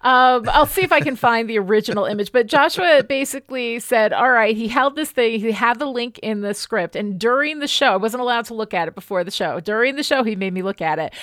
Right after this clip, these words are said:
And then there was my response to that, which was, "Oh my God, this is obscene." Like, it's so freaking weird. Um, but because that was such a defining moment of, "Listen Up A-Holes." One of those things we have referenced so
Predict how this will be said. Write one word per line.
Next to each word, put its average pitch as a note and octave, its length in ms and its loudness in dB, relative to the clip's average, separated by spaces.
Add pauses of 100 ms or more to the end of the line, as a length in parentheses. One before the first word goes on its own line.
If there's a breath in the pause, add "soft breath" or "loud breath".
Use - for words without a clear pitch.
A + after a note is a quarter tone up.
(240 loud breath)
And A#3+ 180 2
then A#3 220 0
there A3+ 140 0
was G#3 200 -4
my G#3 240 0
response G3+ 500 -2
to G3 60 -14
that, E3 240 0
which F3+ 200 -8
was, F#3 180 -6 (140)
"Oh B3 180 6
my B3+ 200 2
God, F#3+ 520 2 (140)
this G3+ 400 2
is G#3 240 -6
obscene." E3+ 680 -6
Like, F#3 220 -2
it's - 200 -4
so - 600 0
freaking G#3 340 -6
weird. E3 220 -8 (440 loud breath)
Um, A3+ 520 4
but C4+ 160 4
because E4+ 320 0
that A#4+ 120 0
was B3+ 140 2
such C4+ 400 0
a C4+ 60 -2
defining G#3+ 680 0
moment G3 600 -4
of, G3 180 0
"Listen F#3+ 300 0
Up F3+ 160 -2
A-Holes." F3+ 480 -2
One A3+ 220 -2
of C#4+ 80 -2
those D4 180 0
things A#3+ 260 -2
we A#3+ 140 -4
have G#3 240 -2
referenced G#3 720 -2
so - 400 -4